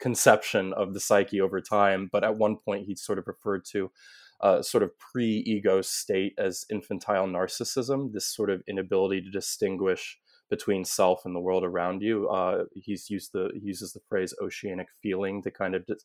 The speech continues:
describe how that sort of sensation of continuity, consubstantiality with the world around you, uh, might sort of persist. But, you know, as you grow and you interact with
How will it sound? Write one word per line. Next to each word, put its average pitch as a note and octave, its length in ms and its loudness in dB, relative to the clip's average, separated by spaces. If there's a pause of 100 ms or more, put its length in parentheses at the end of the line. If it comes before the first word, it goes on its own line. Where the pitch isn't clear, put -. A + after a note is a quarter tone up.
(140)
describe F#2+ 540 0
how F#2+ 240 2 (480)
that G2 160 2
sort G2+ 180 2
of F#2 80 2
sensation F#2+ 800 0
of F#2 120 -6 (100)
continuity, G2+ 1000 0
consubstantiality G2 1300 0
with G2 140 -2
the G2+ 80 -6
world F#2+ 260 0
around F#2 380 -4
you, A2+ 200 -2 (480)
uh, G2+ 140 10
might F#2 340 2
sort - 220 -2
of F2 120 -8
persist. - 640 0 (320)
But, B2+ 480 12
you A#2+ 120 2
know, G#2+ 260 8
as G#2+ 180 6
you G#2 120 -2
grow D3 500 10
and A#2+ 140 4
you A#2 140 -2 (180)
interact A#2 480 6
with G#2+ 100 0